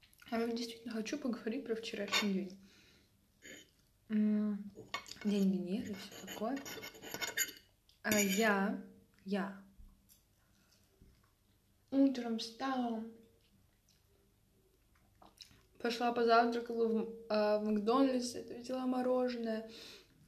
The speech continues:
Как это было вкусно. Вот шла, ела карамельное мороженое. Прям вау. Мгм. Вот. И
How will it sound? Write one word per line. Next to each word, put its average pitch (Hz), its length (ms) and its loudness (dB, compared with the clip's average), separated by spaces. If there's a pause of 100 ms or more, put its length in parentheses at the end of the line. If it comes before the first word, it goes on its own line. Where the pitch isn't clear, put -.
(140)
Как 277 200 -4
это 247 160 -2
было 220 220 0
вкусно. 208 400 -8
Вот 208 160 -4
шла, 339 360 0 (1300)
ела 226 380 0
карамельное 196 520 0
мороженое. 185 640 -8 (880)
Прям 180 320 -10 (120)
вау. - 260 -8 (2500)
Мгм. 190 500 -4 (1500)
Вот. 180 540 -10
И 277 300 2